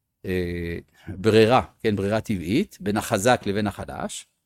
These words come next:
אז אתה אומר, אז הנאצים השתמשו בזה כדי לומר שהגזע החזק צריך להשמיד את הגזע החלש. אבל מה הטעות כאן?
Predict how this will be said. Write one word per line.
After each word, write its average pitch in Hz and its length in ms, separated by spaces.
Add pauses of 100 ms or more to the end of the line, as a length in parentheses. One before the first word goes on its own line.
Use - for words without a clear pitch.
(560)
אז - 120
אתה 120 100
אומר, 190 240
אז 98 280
הנאצים 165 520
השתמשו 160 440
בזה 139 300
כדי 196 220
לומר 320 280
שהגזע 160 520
החזק 254 360
צריך - 220
להשמיד 196 240
את 185 100
הגזע 165 320
החלש. 123 460 (1200)
אבל 107 240
מה 147 180
הטעות 113 380
כאן? 113 280